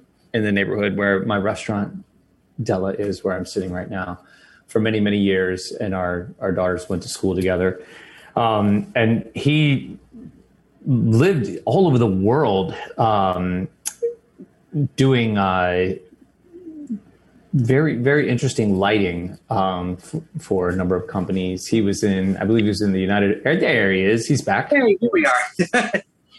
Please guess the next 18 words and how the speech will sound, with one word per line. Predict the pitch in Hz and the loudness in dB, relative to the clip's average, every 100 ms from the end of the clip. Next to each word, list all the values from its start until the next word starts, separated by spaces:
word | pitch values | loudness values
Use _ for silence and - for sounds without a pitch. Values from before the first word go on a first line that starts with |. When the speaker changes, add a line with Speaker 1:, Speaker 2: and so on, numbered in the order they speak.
| _ _ - | _ _ -2
Speaker 1:
I | 175 | 2
was | 190 | 4
just | 175 170 | 4 4
giving | 175 | 4
everybody | 165 165 160 156 | 4 4 4 4
a | 151 | 4
little | 160 139 | 4 4
background | 156 156 160 135 | 2 2 2 2
on | 123 120 | 4 4
you, | 120 | 4
how | 123 | 4
we | 120 | 4
met, | 123 131 127 127 | 4 4 2 0
and, | 135 127 120 113 | 2 2 2 2
but | 139 127 | 0 2
you, | 165 165 | 2 4
you, | 196 208 | 2 4
like, | 196 | 4